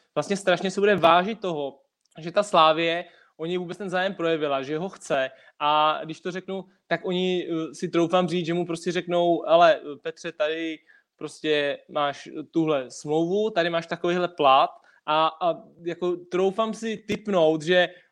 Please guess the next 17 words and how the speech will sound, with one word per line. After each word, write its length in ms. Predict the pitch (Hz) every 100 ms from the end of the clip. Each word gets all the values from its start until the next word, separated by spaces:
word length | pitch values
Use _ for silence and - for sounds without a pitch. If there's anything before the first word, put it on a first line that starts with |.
| -
on 140 | 175
prostě 420 | 170 175 175 185 180
absolutně 540 | 175 180 180 175 185
neřekne: 460 | 175 175 196 180 - _ -
"No, 120 | 156
ale 160 | 151 147
mně 160 | 151 143
to 80 |
přijde 240 | 151 151 151
málo", 260 | 147 151
protože 280 | 135 156 185
stejně 240 | 180 185 180
ten 120 | 190
jeho 140 | 190
plat 220 | 190 180
bude, 200 | 165 170 175 170
jako, 340 | 180 185 180